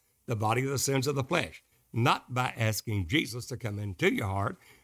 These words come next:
but actually having your heart circumcised by obedience in baptism. And there's no other way. You'll see that in Romans six, one through four.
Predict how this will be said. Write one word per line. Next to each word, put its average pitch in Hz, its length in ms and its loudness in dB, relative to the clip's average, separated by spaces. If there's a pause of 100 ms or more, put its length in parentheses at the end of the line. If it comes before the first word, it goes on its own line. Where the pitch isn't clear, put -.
(120)
but 190 300 2
actually 127 480 -4
having 113 360 0
your 160 180 -2
heart 120 300 2
circumcised 110 1000 0
by 151 380 2
obedience 139 800 -6 (680)
in 113 160 -2
baptism. 110 560 -6 (1500)
And 113 160 6
there's 98 160 4
no 92 180 2
other 90 180 4
way. - 340 -4 (1500)
You'll 98 240 4
see 127 280 4
that 123 380 0 (640)
in 120 680 2 (280)
Romans 117 580 4
six, - 560 0 (960)
one 113 340 4
through 139 300 2
four. 117 480 0